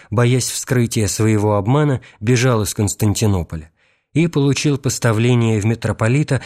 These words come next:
в Болгарии от Тырновского патриарха. Отсюда он пришел в Киев и, несмотря на отказ епископов признать его своим митрополитом, продержался здесь более года.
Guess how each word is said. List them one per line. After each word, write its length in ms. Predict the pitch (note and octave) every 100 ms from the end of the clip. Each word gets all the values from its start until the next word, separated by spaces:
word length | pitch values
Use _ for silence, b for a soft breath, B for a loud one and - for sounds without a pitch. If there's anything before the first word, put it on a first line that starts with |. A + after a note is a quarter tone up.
| B
в 100 | A2
Болгарии 640 | G2+ A#2+ A#2+ A2+ F#2+ E2 - b
от 220 | A#2 A2+
Тырновского 580 | C3 A#2+ G#2+ - G#2+ G2+
патриарха. 720 | A2+ - A#2 G2 E2 - - _ _ _ _ _ _ _ _ _ _
Отсюда 500 | A2+ A2 - F#3+ D#3
он 140 | D#3 D3+
пришел 420 | C3 C#3 - C#3+
в 120 | -
Киев 420 | - A2 F2 D#2+ - b b b
и, 120 | A#2+
несмотря 580 | A#2+ A#2 A#2+ A#2 A#2+ A2+
на 180 | A2
отказ 360 | A2+ - A#2 -
епископов 720 | A2+ A2+ A#2 - A2 G#2+ -
признать 480 | - A2+ A2+ A2+ -
его 220 | G#2 G2
своим 340 | - A2+ G#2+ G#2
митрополитом, 760 | G#2+ G#2+ G2+ A#2+ D#3+ E3 C3 B B B
продержался 720 | B2+ A2 A2+ G#2 C#3 D#3 -
здесь 320 | A#2 G#2+ A#2
более 380 | G#2+ A#2 A2 A2+
года. 400 | G#2 G2+ E2+ D#2+